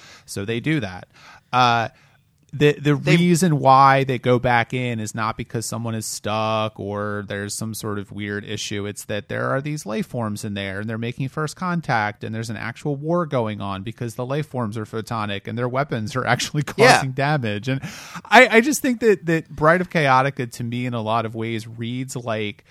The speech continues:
Speaker 1: the kind of holodeck episode where Bryan Fuller sat down and basically
Speaker 2: Yeah.
Speaker 1: came up with a list of all of the standard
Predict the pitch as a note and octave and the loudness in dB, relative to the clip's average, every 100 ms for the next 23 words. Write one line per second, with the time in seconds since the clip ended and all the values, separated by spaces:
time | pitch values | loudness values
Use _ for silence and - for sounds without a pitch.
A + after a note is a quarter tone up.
0 | _ _ - B2 - B2+ B2+ B2 A2 A2+ | _ _ -8 -8 -4 -4 -2 -4 -6 -6
1 | G#2+ A2+ G#2+ - G#2 G#2+ - G#2+ G#2 G2+ | -4 -4 -6 -6 -10 -10 -8 -8 -6 -6
2 | G#2+ A2 G#2+ - G#2+ G#2 - G2+ G2+ G2+ | -6 -4 -6 -8 -8 -8 -6 -6 -6 -6
3 | G2+ G2+ G2 - A2 G2+ G2 F#2+ G2+ G#2 | -4 -6 -8 -10 -8 -6 -6 -8 -6 -6
4 | E3+ A#3 - E3+ C#3 G#2 A2 A2+ A2 G#2 | -4 -2 2 2 0 -4 -6 -8 -8 -6
5 | G#2 A2+ - G#2 G#2+ G#2+ G#2+ G#2+ A2 - | -6 -6 -8 -8 -6 -6 -6 -8 -8 -8
6 | G2+ G#2+ A2 A2 A2 A2 | -8 -8 -6 -4 -2 -2